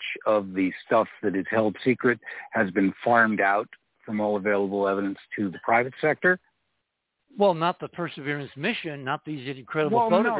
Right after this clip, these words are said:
Speaker 1: no, not a specific mission,
Speaker 2: Yeah,
Speaker 1: but
Speaker 2: but
Speaker 1: everything they glean from it. Well, hold on, let me finish the, in a few seconds. Why? How much money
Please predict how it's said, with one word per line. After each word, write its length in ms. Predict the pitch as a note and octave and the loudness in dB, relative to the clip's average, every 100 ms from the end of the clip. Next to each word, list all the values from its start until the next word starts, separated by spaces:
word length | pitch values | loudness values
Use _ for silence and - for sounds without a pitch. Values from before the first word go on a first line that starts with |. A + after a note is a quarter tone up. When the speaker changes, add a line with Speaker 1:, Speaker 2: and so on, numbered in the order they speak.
| C3+ | 0
Speaker 1:
no, 60 | |
not 120 | E3+ E3 | -2 -4
a 80 | B2+ | -10
specific 460 | - D3 E3+ D3 C3+ | -12 -8 -6 -6 -4
mission, 460 | C3+ C3+ - F2+ | -4 -4 -6 -4
Speaker 2:
Yeah, 80 | A#2+ | -2
Speaker 1:
but 120 | G#2+ | -2
Speaker 2:
but 140 | B2 B2 | -4 -4
Speaker 1:
everything 480 | C#3 C#3+ C3 C3+ | -4 -6 -6 -4
they 140 | A#2+ G#2+ | -4 -4
glean 360 | B2+ C#3 D3 - | -4 -4 -6 -4
from 160 | E3 E3+ | -2 -2
it. 140 | - | -2
Well, 260 | D3+ D3+ - | -2 -2 -4
hold 240 | A#2+ D#3 D3+ | -2 0 0
on, 100 | C3 | 0
let 100 | B2+ | 0
me 120 | A#2+ - | -2 -2
finish 180 | F#2+ - | -4 -6
the, 220 | A2+ F#2+ F#2 | -4 -4 -4
in 360 | G2 F2+ F2 E2+ | -6 -6 -8 -10
a 360 | E2+ _ _ - | -16 _ _ -2
few 140 | G2 | -2
seconds. 300 | - G2 E2+ - - - - | 0 -2 -2 -6 -6 -6 2
Why? 380 | C#3 D3+ D#3 - - - | 4 4 2 -2 -14 -4
How 160 | D#3+ G3+ | 0 0
much 200 | G3+ F#3+ F3 | 0 -2 -2
money 420 | E3 E3+ G#2 | 0 0 -2